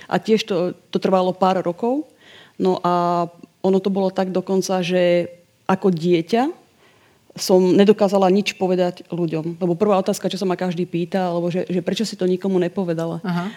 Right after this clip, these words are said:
Speaker 1: A ono to je také, že ako malé dieťa, ja si neuvedomujem, čo sa deje, ale z nejakého dôvodu cítim vo vnútri, že niečo nie je v poriadku.
Speaker 2: A že
Speaker 1: A
Speaker 2: ty za to môžeš.
Speaker 1: A že nap-, áno, že
Speaker 2: Mhm.
Speaker 1: ja za to môžem, alebo že som proste spravila asi, že niečo zlé.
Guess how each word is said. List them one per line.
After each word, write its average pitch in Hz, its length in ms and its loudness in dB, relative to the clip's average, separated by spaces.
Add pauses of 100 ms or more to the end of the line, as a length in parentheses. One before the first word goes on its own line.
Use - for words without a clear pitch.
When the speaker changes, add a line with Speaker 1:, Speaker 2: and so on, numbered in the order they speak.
Speaker 1:
A 165 100 0 (160)
ono 196 160 4
to 196 160 2
je 185 80 0
také, 185 220 0
že 190 100 2
ako 185 240 0
malé 190 480 2
dieťa, 175 560 0 (180)
ja 180 140 -4
si - 80 -4
neuvedomujem, 185 640 2
čo 185 80 -4
sa 190 160 -2
deje, 180 480 0 (240)
ale 180 160 2
z 180 140 0
nejakého 226 340 2
dôvodu 196 720 0 (240)
cítim 240 320 0
vo 202 160 2
vnútri, 214 220 0
že 190 100 2
niečo 190 280 2
nie 185 200 4
je 185 60 -10
v - 40 -20
poriadku. 180 540 -2 (560)
Speaker 2:
A - 80 0
že 196 140 4
Speaker 1:
A 196 80 0
Speaker 2:
ty 214 60 4
za 202 100 6
to 196 100 0
môžeš. 156 560 -4
Speaker 1:
A 190 140 4
že 214 100 4
nap-, 208 320 2
áno, 202 320 2
že 180 160 4
Speaker 2:
Mhm. - 20 8
Speaker 1:
ja 196 80 8
za 220 140 2
to 226 80 2
môžem, 196 320 2
alebo 190 240 2
že 185 60 -2
som 208 100 -4
proste 196 240 -4
spravila 185 480 -2
asi, 190 240 -4
že 185 80 2
niečo 185 300 2
zlé. 185 420 0